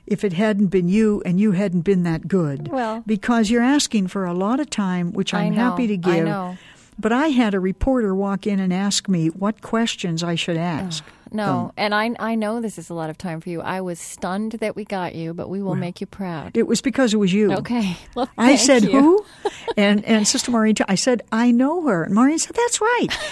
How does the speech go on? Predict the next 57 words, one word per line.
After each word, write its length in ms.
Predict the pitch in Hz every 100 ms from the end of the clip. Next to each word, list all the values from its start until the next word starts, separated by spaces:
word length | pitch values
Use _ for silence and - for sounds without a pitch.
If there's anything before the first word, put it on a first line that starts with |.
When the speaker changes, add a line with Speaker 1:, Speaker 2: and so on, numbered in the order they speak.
| -
Speaker 1:
She 280 | - 381 453
Speaker 2:
<laughs> 100 | 427
Speaker 1:
said 140 | 466 403
that 120 | 277
she," 220 | - 339
and, 140 | 359 330
yes, 300 | 269 330 -
I 60 | 302
said, 240 | - 285
"I 40 |
remember 420 | 269 269 262 269 240
very 260 | 240 233
Speaker 2:
Oh. 40 | 220
Speaker 1:
well. 320 | 262 285 226 - -
She's 240 | - 240
good. 340 | - 269 160
Speaker 2:
Well, 240 | 202 208 190
Speaker 1:
I'll 120 | 208
go." 240 | 214 185 -
Speaker 2:
well, 340 | 220 208 202 -
we'll 160 | 247 269
send 320 | - 285 302
you 120 | 311
this. 180 | 262 254
We'll 120 | 254
let 140 | 226 226
you 100 | 285
know 140 | 285
what's 220 | 262 262 -
going 260 | 240 226
on, 260 | 220 214 208 -
and, 300 | 202 196 196
uh, 40 |
I'm 260 | 190 185 185
Speaker 1:
Thanks. 120 | 139
Speaker 2:
just 120 | -
so 160 | - 254
grateful 320 | 240 214 233
for 140 | 214 220
your 100 | 208
time. 260 | - 220 -
Oh, 100 | 240
one, 280 | 233 359 330 247
tell 200 | - 330 349
me, 120 | 339
do 160 | 240
you 220 | 277 277 320
want 240 | 320 320
me 120 | 277
to 80 | 277
refer 340 | 262 - 233 220
to 180 | -
you 240 | 208 196 180
as 220 | - 175
Sister 440 | - - 247 - 226
Joan 320 | 220 208 202
Chittister? 640 | - 196 190 - 185 185